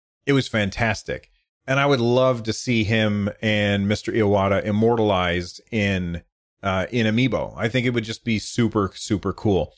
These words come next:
I would also like him to come out and say, "Oh, by the way, here's this game, here's this game, here's this game." Those things that you've been yelling at me for wearing the pins of forever, here they are.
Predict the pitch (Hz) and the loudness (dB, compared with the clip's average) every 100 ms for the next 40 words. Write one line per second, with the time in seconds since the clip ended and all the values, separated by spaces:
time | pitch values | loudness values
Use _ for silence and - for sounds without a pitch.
0 | _ - 120 117 160 - 135 123 - 110 | _ -6 0 2 0 0 0 0 -2 -4
1 | 101 120 113 110 113 104 - 107 98 - | -2 0 0 0 -2 -6 0 2 0 -4
2 | - - - 127 117 117 120 117 113 107 | -14 -12 0 2 4 2 4 4 4 4
3 | 98 - _ - - 160 131 113 117 - | 2 -4 _ -6 2 2 2 0 -2 0
4 | 98 87 78 _ - 143 135 110 113 - | -2 -2 -6 _ -2 0 2 0 -2 -2
5 | 101 92 87 _ _ _ 127 120 107 110 | -2 -2 -6 _ _ _ -2 0 0 -2
6 | - 95 95 120 - 143 147 123 135 127 | 0 0 2 0 2 0 2 0 2 2
7 | 113 117 113 113 - 143 120 120 131 135 | 2 2 2 0 -4 -4 0 2 2 2
8 | 135 131 - 110 113 120 117 101 - 127 | 0 -2 0 0 2 2 0 -2 0 0
9 | 131 123 131 127 - 127 123 131 139 - | 2 2 2 0 0 2 2 2 -2 -4
10 | _ _ 127 131 120 104 87 69 - | _ _ 0 2 4 4 2 -2 -8